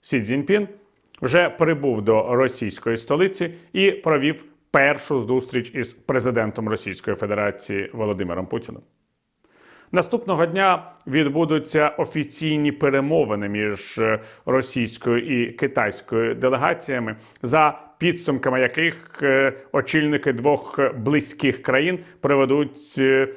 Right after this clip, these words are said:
зустріч для медіа. А поки що ми бачимо швидше обмін ритуальними заявами,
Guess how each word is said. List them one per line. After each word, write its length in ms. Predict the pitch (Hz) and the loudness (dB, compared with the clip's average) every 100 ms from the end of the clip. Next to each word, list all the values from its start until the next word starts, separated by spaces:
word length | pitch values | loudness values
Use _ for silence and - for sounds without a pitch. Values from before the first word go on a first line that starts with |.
| - - | -10 0
зустріч 880 | 139 127 147 131 131 131 123 - 127 123 | 2 4 2 2 0 0 0 -4 -2 0
для 360 | 113 127 127 131 | 2 2 2 2
медіа. 540 | 135 143 113 80 - - - - - | 0 0 0 -4 -12 -14 -20 -6 4
А 180 | 170 - - | 4 4 2
поки 360 | 165 165 226 233 | 2 2 -2 -4
що 340 | - - - - - - | -6 -8 -8 -8 -12 0
ми 200 | 202 208 | 0 0
бачимо 500 | 123 175 185 175 160 | 2 4 4 0 -4
швидше 520 | 139 139 170 165 160 156 - - | -2 0 0 2 0 0 -8 2
обмін 500 | 170 170 147 156 156 - | 6 6 4 -2 -2 -2
ритуальними 920 | 143 156 156 160 151 120 110 113 110 | 0 0 4 6 6 4 0 -2 0
заявами, 500 | 123 143 180 190 | 2 4 2 0